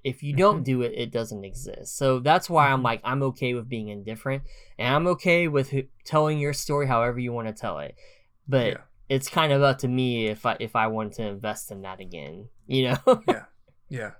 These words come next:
Speaker 2: And it's always, the original still exists.
Speaker 1: Hmm?
Speaker 2: You always will have that
Speaker 1: I've
Speaker 2: movie.
Speaker 1: been watching the first Halloween movie every year for, like, twenty-something years now. <laughs> You know what I mean?
Speaker 2: And,
Speaker 1: Like,
Speaker 2: and I was e-,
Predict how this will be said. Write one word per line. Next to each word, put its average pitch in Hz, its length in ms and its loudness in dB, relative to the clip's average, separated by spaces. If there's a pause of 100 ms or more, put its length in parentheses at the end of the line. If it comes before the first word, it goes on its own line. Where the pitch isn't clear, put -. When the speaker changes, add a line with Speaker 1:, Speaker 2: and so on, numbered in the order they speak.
(200)
Speaker 2:
And 185 100 2
it's 208 140 0
always, 202 320 0
the 180 160 -2
original 180 380 -4
still 190 260 -12
exists. - 600 -12 (300)
Speaker 1:
Hmm? 208 240 0 (920)
Speaker 2:
You 139 160 -4
always 156 400 0
will 151 120 -6
have 147 180 -8
that 123 60 6
Speaker 1:
I've 180 280 6
Speaker 2:
movie. - 20 -2 (100)
Speaker 1:
been 190 80 0
watching 120 680 0 (100)
the 113 160 -2
first 139 640 -2
Halloween 135 600 0
movie 139 480 -4 (160)
every 147 400 -2
year 135 580 -4 (1200)
for, 110 140 -4
like, 98 280 -4 (800)
twenty-something 113 720 -8
years 85 260 -12
now. - 380 -16
<laughs> - 40 0
You 208 240 6
know 220 120 6
what 190 100 6
I - 60 -2
mean? 190 100 8
Speaker 2:
And, 180 140 4
Speaker 1:
Like, 175 180 6
Speaker 2:
and 208 100 6
I 240 80 10
was 277 160 4
e-, 247 80 -4